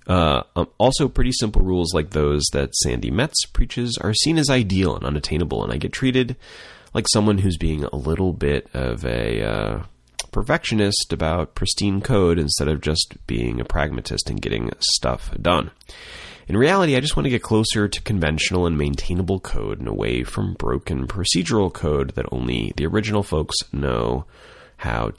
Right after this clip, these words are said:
to, uh, to deal with. I'm a programmer because I like building things, not because I am, uh, ob-, obsessed over my own pristine code. Probably been in, uh, uh, spent two years in Ruby, uh,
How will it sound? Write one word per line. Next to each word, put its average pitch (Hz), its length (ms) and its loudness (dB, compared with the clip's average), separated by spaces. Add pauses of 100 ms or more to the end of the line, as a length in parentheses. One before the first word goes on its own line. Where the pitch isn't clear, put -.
to, 67 200 0
uh, 64 360 -2
to 117 100 -2
deal 107 220 2
with. - 260 2 (920)
I'm 98 120 -2
a 87 40 -2
programmer 113 440 4
because 101 260 2
I 104 60 4
like 92 340 2
building 95 380 2
things, 50 340 -4
not 55 160 -4
because - 460 -4 (120)
I 57 440 -4 (640)
am, 73 500 0 (100)
uh, 67 280 -2
ob-, 82 180 -4 (300)
obsessed 90 500 0
over 85 180 0
my 80 160 2
own 73 460 0
pristine 90 500 0
code. 55 440 -2 (400)
Probably 60 500 -2
been - 240 2
in, 64 220 -6 (240)
uh, 52 400 -6 (260)
uh, - 160 -4
spent - 300 -2
two 110 140 0
years 95 280 2
in 80 80 0
Ruby, 120 440 2 (680)
uh, 62 360 0